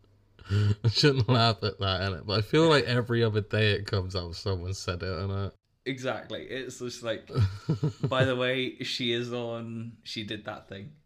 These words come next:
Speaker 1: Yeah, I feel like it's like every day. And today's celebrity who, celebrity who said the N-word was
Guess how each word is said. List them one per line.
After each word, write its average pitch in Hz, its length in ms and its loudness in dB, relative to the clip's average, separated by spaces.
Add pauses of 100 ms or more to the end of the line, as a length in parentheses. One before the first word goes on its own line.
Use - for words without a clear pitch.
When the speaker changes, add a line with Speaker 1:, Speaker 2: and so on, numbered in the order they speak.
(380)
Speaker 1:
Yeah, 113 380 4
I 110 40 4
feel 127 280 2
like 117 160 2
it's - 100 -8
like - 120 -6
every 95 260 0
day. 95 220 0
And 95 120 -2
today's 156 340 -2
celebrity 92 500 -4 (360)
who, - 80 -18
celebrity 90 380 -4
who 87 140 -6
said 80 240 -8
the 85 120 -10
N-word 87 340 -6
was 98 520 0